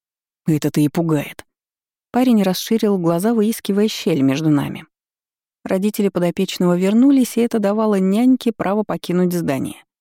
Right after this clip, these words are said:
Выгодав удобный момент, Тонкин скользнул в просвет и был таков. Едва за парнем захлопнулась дверь, в коридор выползло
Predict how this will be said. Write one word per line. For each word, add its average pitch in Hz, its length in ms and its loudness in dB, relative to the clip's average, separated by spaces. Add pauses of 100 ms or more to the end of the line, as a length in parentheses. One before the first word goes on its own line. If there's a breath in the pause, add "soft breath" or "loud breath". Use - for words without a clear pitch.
(460)
Выгодав 240 460 2
удобный 196 380 2
момент, 202 580 2 (280)
Тонкин 180 400 2
скользнул 165 500 0
в - 120 -12
просвет 220 480 -4
и 156 60 4
был 151 380 0
таков. - 480 -8 (1700)
Едва 247 240 2
за 262 140 0
парнем 262 340 2
захлопнулась 214 640 2
дверь, 247 260 0
в - 80 -18
коридор 220 440 0
выползло 196 720 0